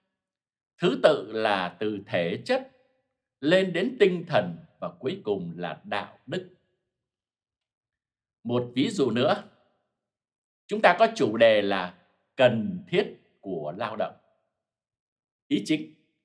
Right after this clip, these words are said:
lao động cần thiết cho muôn loài. Các ý phụ, các loài thảo mộc từ hoa cỏ đến cây cối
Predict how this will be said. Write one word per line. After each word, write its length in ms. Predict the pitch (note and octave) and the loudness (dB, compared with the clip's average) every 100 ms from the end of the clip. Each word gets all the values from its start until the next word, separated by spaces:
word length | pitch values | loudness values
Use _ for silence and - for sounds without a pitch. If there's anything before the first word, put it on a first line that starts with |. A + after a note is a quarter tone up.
| _ _ _ _ | _ _ _ _
lao 220 | F#3+ B3 | 2 6
động 320 | G3 D#3 C3 - | 6 4 4 4
cần 300 | D3+ B2+ B2 | 4 4 -2
thiết 180 | - - - | 0 -2 0
cho 160 | - G3 | 2 4
muôn 240 | G3 G3 | 6 4
loài. 340 | F#3 B2+ F#2 D2+ - _ _ _ _ _ _ _ _ _ _ _ _ _ _ | 6 4 2 -2 -16 _ _ _ _ _ _ _ _ _ _ _ _ _ _
Các 120 | D3+ E3 | -14 -12
ý 180 | E3+ E3+ | -12 -10
phụ, 220 | G#2+ - _ _ _ _ _ _ _ _ _ _ | -12 -14 _ _ _ _ _ _ _ _ _ _
các 180 | C#4 D4 | 2 6
loài 220 | F3 D3 - | 8 6 4
thảo 220 | A#2 A#2+ | 4 6
mộc 360 | D#3+ D#3 - - | 6 4 2 0
từ 140 | D#3+ | 2
hoa 380 | D#3 B3 A#3+ - | 4 4 2 2
cỏ 320 | D#3+ B2+ F#2+ G2 | 4 6 6 2
đến 220 | D#3+ C#4 | 0 0
cây 300 | B3 A#3+ A3+ G#3+ | 2 2 2 0
cối 260 | F3+ F#3+ | 0 0